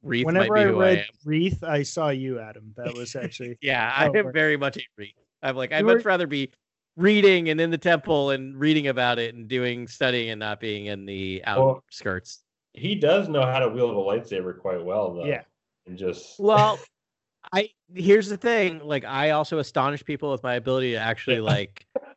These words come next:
Speaker 1: do home improvements on my own, right? So there's a little bit of that there. Like,
Speaker 2: There's
Speaker 1: I
Speaker 2: a
Speaker 1: have,
Speaker 2: lot
Speaker 1: I
Speaker 2: of
Speaker 1: have a
Speaker 2: an-,
Speaker 1: bit of
Speaker 2: yeah, analogous
Speaker 3: I love
Speaker 2: behavior
Speaker 3: that
Speaker 2: here.
Speaker 3: about this character. He's well-rounded.
Speaker 1: Yeah.
Speaker 3: This character actually
Speaker 1: Yeah.
Speaker 3: is well-rounded Jedi. He's, he's good at everything.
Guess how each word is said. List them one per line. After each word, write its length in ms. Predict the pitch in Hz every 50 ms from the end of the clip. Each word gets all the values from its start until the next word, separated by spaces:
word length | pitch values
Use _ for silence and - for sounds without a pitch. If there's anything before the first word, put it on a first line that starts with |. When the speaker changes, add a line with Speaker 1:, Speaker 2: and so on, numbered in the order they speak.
| - -
Speaker 1:
do 240 | - 170 160 156 151 -
home 200 | 165 156 156 151
improvements 600 | 147 139 - - 147 147 135 135 131 107 - -
on 100 | 120 113
my 200 | 113 113 113 127
own, 180 | 131 113 90 - _ - - -
right? 180 | - 151 151 -
So 100 | - 170
there's 200 | 147 160 156 135
a 60 | 165
little 200 | 156 156 170 202
bit 80 | 214 226
of 140 | 226 196 147
that 240 | 117 110 104 -
there. 180 | 117 110 107 117
Like, 140 | 117 117 190
Speaker 2:
There's 180 | 190 196 190
Speaker 1:
I 40 | -
Speaker 2:
a 20 | -
Speaker 1:
have, 80 | 170
Speaker 2:
lot 240 | 175 180 226 285 269
Speaker 1:
I 40 | 208
Speaker 2:
of 40 | 165
Speaker 1:
have 80 | 151
a 40 | 147
Speaker 2:
an-, 100 | 143 147
Speaker 1:
bit 80 | 156 - -
of 40 | 165
Speaker 2:
yeah, 200 | 196 202 156 135
analogous 600 | 131 139 147 143 147 151 156 151 156 151 143 139
Speaker 3:
I 40 | 180
love 120 | 233 165
Speaker 2:
behavior 240 | - 156 196 214 208
Speaker 3:
that 80 | 202 -
Speaker 2:
here. 120 | 127 107
Speaker 3:
about 120 | 104 101 - _ -
this 80 | 98 - _ -
character. 400 | 107 98 92 92 - 135 - - -
He's 200 | 190 262 285 302
well-rounded. 600 | 294 277 214 151 120 107 98 92 90 90 - -
Speaker 1:
Yeah. 140 | - 110 107 117
Speaker 3:
This 180 | 190 269 269 -
character 360 | 302 285 247 202 147 113 101
actually 200 | 98 - - 156
Speaker 1:
Yeah. 80 | 147 -
Speaker 3:
is 60 | 92 92 - _ _ _ _ -
well-rounded 500 | 92 92 92 95 98 120 113 90 87 85 -
Jedi. 300 | 85 85 - 82 82 -
He's, 340 | 95 101 107 107 104 - _ -
he's 160 | - 104 101 101
good 160 | - 117 120
at 100 | 107 92 95
everything. 360 | 98 98 90 82 - -